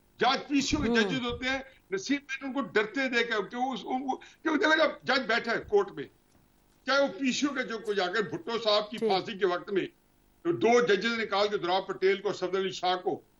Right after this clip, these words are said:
Speaker 1: और तीन जजेस ने भुट्टो साहब के हक में फैसला दिया था या नहीं था, दिया था? मेरे नजदीक तो four five डिसीजन था कि जो चार थे, वो सारे पीसीओ थे, नौ के नौ पीसीओ जजेस थे।
Speaker 2: जी,
Speaker 1: वो
Speaker 2: बात ये
Speaker 1: उससे बैठे।
Speaker 2: ठीक, बिल्कुल सही
Speaker 1: इसलिए
Speaker 2: बात
Speaker 1: मैं
Speaker 2: है।
Speaker 1: कहता
Speaker 2: बा-,
Speaker 1: हूं कि आप,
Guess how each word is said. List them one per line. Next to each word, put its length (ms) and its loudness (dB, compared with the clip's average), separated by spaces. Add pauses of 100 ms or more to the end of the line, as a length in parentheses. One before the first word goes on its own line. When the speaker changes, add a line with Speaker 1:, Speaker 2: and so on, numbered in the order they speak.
(140)
Speaker 1:
और 100 4
तीन 400 2
जजेस 320 0
ने 120 -4
भुट्टो 260 -4
साहब 200 -2
के 60 0
हक 180 -2
में 60 -4
फैसला 240 -2
दिया 200 0
था 160 -2
या 60 -2
नहीं 100 -4
था, 120 -8
दिया 300 -6
था? 160 -10 (320)
मेरे 340 6
नजदीक 260 0
तो 80 -2
four 260 0
five 240 0
डिसीजन 340 -6
था 240 -6 (1040)
कि 80 6
जो 60 6
चार 420 2
थे, 40 -8
वो 220 4
सारे 280 2
पीसीओ 340 -6
थे, 140 -4
नौ 180 2
के 140 0
नौ 160 2
पीसीओ 360 -8
जजेस 400 -2
थे। 80 -6
Speaker 2:
जी, 320 2
Speaker 1:
वो 100 -2
Speaker 2:
बात 320 12
ये 60 2
Speaker 1:
उससे 260 0
बैठे। 260 4
Speaker 2:
ठीक, 340 4
बिल्कुल 360 4
सही 160 6
Speaker 1:
इसलिए 80 0
Speaker 2:
बात 160 10
Speaker 1:
मैं 60 8
Speaker 2:
है। 60 10
Speaker 1:
कहता 120 4
Speaker 2:
बा-, 140 0
Speaker 1:
हूं 140 2
कि 140 -4
आप, 160 -2